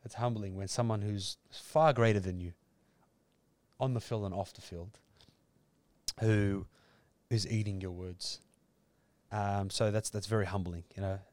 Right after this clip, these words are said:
and, and I've spoken to him, and, you know, it's, it's, uh, yeah, like I ju-, like I said, I just, uh, being able to, to, to hang around quality people who are on the same journey, same path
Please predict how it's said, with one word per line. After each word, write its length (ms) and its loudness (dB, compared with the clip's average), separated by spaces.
and, 160 -2
and 240 -6
I've 120 2
spoken 300 0
to 80 -2
him, 140 0
and, 200 -2
you 120 0
know, 140 6
it's, 220 0
it's, 380 0
uh, 240 4
yeah, 260 2
like 180 2
I 60 2
ju-, 120 -6
like 160 -4
I 40 -4
said, 200 -4
I 80 -2
just, 300 -6
uh, 200 -6
being 200 0
able 220 0
to, 240 -4
to, 300 -4
to 140 -12
hang 200 -2
around 200 0
quality 340 -2
people 380 -6
who 160 -4
are 60 2
on 80 -2
the 80 -6
same 280 -6
journey, 380 -2
same 260 -8
path 500 -4